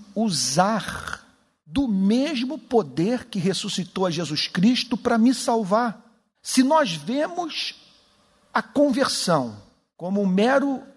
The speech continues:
verniz religioso, como simples moralidade, ou uma alteração na nossa programação dominical,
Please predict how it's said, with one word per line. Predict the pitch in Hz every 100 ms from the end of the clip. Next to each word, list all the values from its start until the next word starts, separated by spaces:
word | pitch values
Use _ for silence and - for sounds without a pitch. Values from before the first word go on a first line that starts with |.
| _ _ _
verniz | 165 156 220 139 147 220 285 202
religioso, | 233 233 254 262 196 151 120 - - - _ _ _
como | - 220 240
simples | - - - 330 339 - 320 226
moralidade, | 214 247 226 247 254 175 160 139 120 120 123 _ _ _ _
ou | 180 220 262 262 226 - - 240 _ _
uma | 190 220
alteração | 226 - 240 247 202 - - 208 170 123 101 - _ _ _ _ _ -
na | 156 175
nossa | 165 202 208 - - 175 151
programação | - - 208 202 196 165 - - 208 220
dominical, | 175 165 147 - 170 214 233 135 -